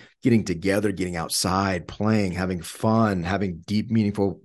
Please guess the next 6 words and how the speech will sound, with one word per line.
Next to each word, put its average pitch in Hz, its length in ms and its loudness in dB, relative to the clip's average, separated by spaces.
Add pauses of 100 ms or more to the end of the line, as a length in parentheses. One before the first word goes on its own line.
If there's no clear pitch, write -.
you 95 180 -4
know, 85 40 -4
vulnerable 92 320 -2
conversations, 92 920 -2 (580)
recognizing 160 920 4
that 202 280 0